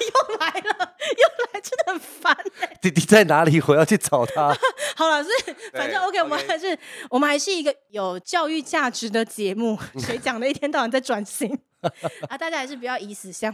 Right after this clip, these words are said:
Speaker 1: 逼啦，
Speaker 2: 对啦，
Speaker 1: 好不好？
Speaker 2: 对。
Speaker 1: 但是如果是你遇到，你怎么办啊？你，你真的 OK 吗？
Speaker 2: 其实我现在最近有很多的时间看到一些文章的时候，
Speaker 1: 就是
Speaker 2: 我都把它传给我女儿，让她慢慢地看。
Speaker 1: 传给你女儿？你女儿现在才几岁啊？
Speaker 2: 三年级啊。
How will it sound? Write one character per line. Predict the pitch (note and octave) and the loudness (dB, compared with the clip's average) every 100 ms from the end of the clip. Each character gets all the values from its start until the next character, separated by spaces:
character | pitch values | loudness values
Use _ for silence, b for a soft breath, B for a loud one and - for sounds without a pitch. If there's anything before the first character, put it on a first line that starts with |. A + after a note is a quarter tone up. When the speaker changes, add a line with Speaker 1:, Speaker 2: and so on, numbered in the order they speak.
| G#3+ | -6
Speaker 1:
逼 | A#3+ G#3+ | -6 -4
啦， | G3 | -2
Speaker 2:
对 | F3+ | -2
啦， | A2 F2+ | -2 0
Speaker 1:
好 | |
不 | D2 | -2
好？ | - | -4
Speaker 2:
对。 | G2+ F#2 F2 F2 | -4 -2 -4 -6
Speaker 1:
但 | G#4 | -8
是 | |
如 | F#4+ | -6
果 | D4+ | -6
是 | F4+ | -6
你 | C4 G#3+ | -6 -6
遇 | B3+ | -6
到， | A#3 A#3 F#3+ | -4 -4 -4
你 | F3+ G3+ | -8 -10
怎 | G3+ | -10
么 | E3+ | -12
办 | E3+ G3 | -10 -8
啊？ | D3+ D3 | -8 -10
你， | F3+ | -10
你 | G#3 G#3+ | -6 -6
真 | G#3+ D#4+ | -6 -6
的 | C4+ G#3+ _ - | -4 -6 _ -8
OK | B3 B3+ - A3+ | -6 -6 -6 -8
吗？ | A3+ G#3+ G#3 G#3 | -6 -4 -4 -4
Speaker 2:
其 | - | -2
实 | B3+ | 0
我 | G3+ - | 2 2
现 | - | 4
在 | G3 | 2
最 | - F#3+ | 4 2
近 | E3+ E3 | 2 2
有 | C3+ | 2
很 | B2 G#2+ | 0 -4
多 | F2 B2+ B2+ | -4 -4 -2
的 | A#2 G#2 G2 F#2 | 0 0 -2 -6
时 | - A2 | -8 -8
间 | G#2 C3 | -4 -4
看 | - B2+ | -4 -4
到 | B2 A#2+ | -2 -2
一 | |
些 | A2+ A#2 A2+ | -2 -2 0
文 | G#2+ G2+ G2 | 0 -2 -4
章 | - A#2 | -6 -4
的 | G#2+ | -4
时 | - F#2+ | -6 -2
候， | |
Speaker 1:
就 | A2+ | 0
是 | |
Speaker 2:
我 | F#2 | 0
都 | F2 A#2 | -2 -4
把 | F#2 | -6
它 | F2+ A2+ - | -6 -8 -8
传 | - F2+ | -14 -10
给 | F2+ | -8
我 | F2 | -8
女 | D2+ C#2 | -8 -10
儿， | C#2 | -10
让 | G2 | -10
她 | F#2+ | -8
慢 | G2 | -8
慢 | F2 F#2 | -8 -10
地 | C#2 | -12
看。 | - - | -16 -10
Speaker 1:
传 | C#4+ E4+ | -8 -8
给 | G4 | -6
你 | F4 F4 | -4 -4
女 | F4+ | -2
儿？ | C4+ | -2
你 | C#4 F4+ | -2 -4
女 | F#4 | -2
儿 | C4 | -2
现 | B3 E4 | -2 -6
在 | D4 | -6
才 | B3+ | -8
几 | - D4 D#4+ | -6 -4 -4
岁 | C#4+ A3 F#3+ C#3+ | -4 -6 -6 -8
啊？ | F2+ E2 F#2 | -12 -14 -16
Speaker 2:
三 | - D#3 | 0 2
年 | D3+ B2 | 2 -2
级 | A#2+ E2+ | -6 -8
啊。 | E2 E2 | -4 -4